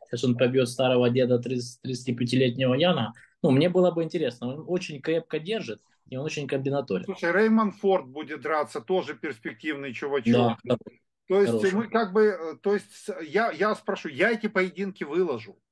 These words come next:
Speaker 2: У меня только,
Speaker 1: Ну.
Speaker 2: блядь, просьба, блядь, посмотрите их, чтобы, блядь, можно было их обсуждать.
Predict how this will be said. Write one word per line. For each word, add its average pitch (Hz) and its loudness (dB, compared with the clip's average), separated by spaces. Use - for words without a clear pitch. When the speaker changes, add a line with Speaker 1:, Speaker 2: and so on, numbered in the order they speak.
Speaker 2:
У 107 -14
меня 139 -6
только, 202 -2
Speaker 1:
Ну. 233 2
Speaker 2:
блядь, 185 -4
просьба, 147 0
блядь, 120 -8
посмотрите 170 -4
их, 190 0
чтобы, 143 -4
блядь, 139 -6
можно 143 -6
было 139 -2
их 123 -8
обсуждать. 117 -12